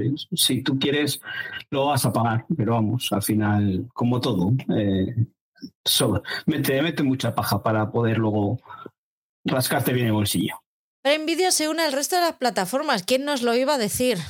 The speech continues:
Speaker 2: Baja la calidad de imagen y sonido, y sonido a todos sus productos,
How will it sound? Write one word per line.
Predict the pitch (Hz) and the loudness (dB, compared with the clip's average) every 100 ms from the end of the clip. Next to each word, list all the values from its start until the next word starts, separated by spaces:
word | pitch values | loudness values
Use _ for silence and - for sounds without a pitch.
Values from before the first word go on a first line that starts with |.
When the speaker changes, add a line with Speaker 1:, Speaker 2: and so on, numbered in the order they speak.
| - | -14
Speaker 2:
Baja | 220 254 269 294 | -6 -4 -2 -2
la | 277 | 0
calidad | 254 254 240 214 202 | 0 0 0 0 0
de | |
imagen | 220 220 240 240 | -2 -2 -2 0
y | 233 | 0
sonido, | 220 226 220 220 208 190 196 | 0 0 0 0 0 0 0
y | 214 | 0
sonido | 202 214 196 185 | -2 -2 -2 0
a | 185 185 | -2 -2
todos | 254 262 | -2 0
sus | 311 285 | -2 -4
productos, | - 262 302 _ 359 392 | -2 -2 -2 _ -2 -2